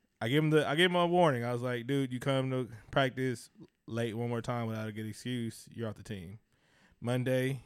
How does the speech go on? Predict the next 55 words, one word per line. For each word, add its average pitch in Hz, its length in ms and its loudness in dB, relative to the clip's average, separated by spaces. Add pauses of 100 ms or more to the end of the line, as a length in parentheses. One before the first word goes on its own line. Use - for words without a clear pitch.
he 117 120 -10
comes 120 240 -4
into 117 100 -4
practice 110 380 -6
at 107 60 -12
five 110 240 -6
o'clock. 101 360 -8 (1040)
He's 110 180 -6
like, 113 120 0
"No, 151 180 8
bro, 143 220 6
I 113 100 2
was 117 120 0
tutoring." 131 440 10 (100)
Comes 123 200 -2
in 123 100 2
with 120 100 0
books 120 180 -2
and 117 80 0
everything. 107 200 -4
"I 107 40 -2
was 110 100 -4
tutoring." 110 320 -4 (100)
I 139 80 -2
believe 139 240 6
him. 98 140 -10 (760)
Tuesday, 165 480 8
doesn't 131 300 0
show 127 240 4
up, 123 240 0 (560)
and 113 160 0
he 117 60 0
doesn't 117 280 0
come 123 240 -2
in 120 80 -4
to 113 60 -4
tell 143 240 2
me 123 160 0
he's 113 160 -4
going 110 180 -6
to 107 60 -6
tutoring. 110 420 -6 (260)
So - 120 -2
I 117 60 2
see 131 160 -2
him 123 100 0 (100)
outside 107 360 -4
kick 120 140 -6
with 110 100 -6
his 101 80 -10
friends, 123 640 -4
and 107 100 -6
he 110 80 -2
was 104 140 -6
like, 107 240 -6